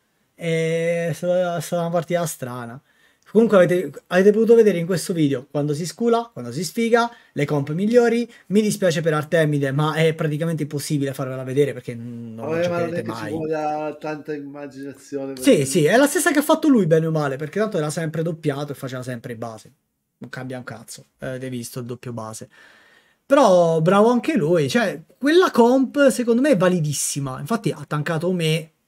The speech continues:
Speaker 1: per secoli, quindi è molto valida, è molto forte.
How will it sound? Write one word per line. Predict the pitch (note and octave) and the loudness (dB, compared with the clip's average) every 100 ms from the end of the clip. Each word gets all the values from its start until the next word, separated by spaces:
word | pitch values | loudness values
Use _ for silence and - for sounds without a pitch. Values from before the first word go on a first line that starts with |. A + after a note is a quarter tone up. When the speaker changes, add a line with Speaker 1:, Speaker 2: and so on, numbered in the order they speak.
| - | -10
Speaker 1:
per | C#3+ - _ | -8 -8 _
secoli, | - F3 D3+ B2 A2+ - _ _ | 0 0 2 -2 -8 -14 _ _
quindi | - E3 C#3+ - _ _ - | -6 -4 -4 -10 _ _ -20
è | - D3 | -8 2
molto | D#3 A3 G#3 | 6 6 4
valida, | D#3+ C#3+ B2+ | -2 -2 -4
è | A#2+ | 2
molto | A#3 C#4 | 2 4
forte. | B3 F3 D3 - | 2 2 0 -6